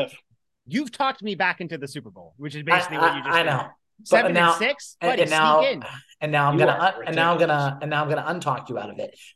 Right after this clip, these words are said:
Speaker 3: because if they lose and they get to one and five, then you know what?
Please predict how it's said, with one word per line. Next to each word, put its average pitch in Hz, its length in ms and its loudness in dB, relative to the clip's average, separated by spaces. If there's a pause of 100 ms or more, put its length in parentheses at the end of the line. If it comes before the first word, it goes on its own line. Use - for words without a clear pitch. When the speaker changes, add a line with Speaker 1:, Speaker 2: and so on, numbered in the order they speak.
Speaker 3:
because 147 340 4 (100)
if 160 240 0
they 190 160 6
lose 175 720 0 (260)
and 135 140 -4
they 143 100 2
get 170 160 2
to 165 80 -4
one 160 200 -2
and 143 160 -8
five, 120 480 -2 (360)
then 143 160 0
you 131 100 2
know 147 140 6
what? 175 400 6